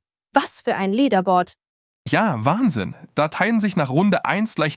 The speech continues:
Speaker 2: drei Spielerinnen die Führung mit fünf unter Paar. Lauren Coughlin, Nasa Hataoka und Miyu Yamashita. Super Leistung von allen dreien. Aber wenn man's schaut, wer direkt dahinter lauert, dann weiß man, dass es erst die Ruhe vor dem Sturm war.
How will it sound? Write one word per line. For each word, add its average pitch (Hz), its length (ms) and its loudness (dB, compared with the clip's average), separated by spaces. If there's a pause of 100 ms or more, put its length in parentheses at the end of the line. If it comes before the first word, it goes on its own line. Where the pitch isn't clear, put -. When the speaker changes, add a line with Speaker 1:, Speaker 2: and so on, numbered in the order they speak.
Speaker 2:
drei 139 260 0
Spielerinnen 165 540 0
die 131 80 0
Führung 180 400 0
mit 135 160 -2
fünf 196 340 0
unter 143 240 -2
Paar. 120 340 -2 (400)
Lauren 131 300 2
Coughlin, 208 640 0
Nasa 151 480 0
Hataoka 175 680 0
und 208 220 0
Miyu 196 360 2
Yamashita. 156 680 0 (480)
Super 208 240 2
Leistung 113 400 -2
von 127 160 0
allen 127 240 2
dreien. 117 340 -2 (380)
Aber 147 260 2
wenn 190 140 2
man's 240 260 -2
schaut, 127 380 -2
wer 131 140 2
direkt 123 420 -2
dahinter 170 400 0
lauert, 98 460 -4
dann 185 340 0
weiß 135 240 0
man, 143 220 0
dass 131 140 -2
es 127 120 -4
erst 117 300 -6
die 120 80 0
Ruhe 147 360 0
vor 123 220 0
dem 110 140 0
Sturm 104 400 0
war. 71 180 -4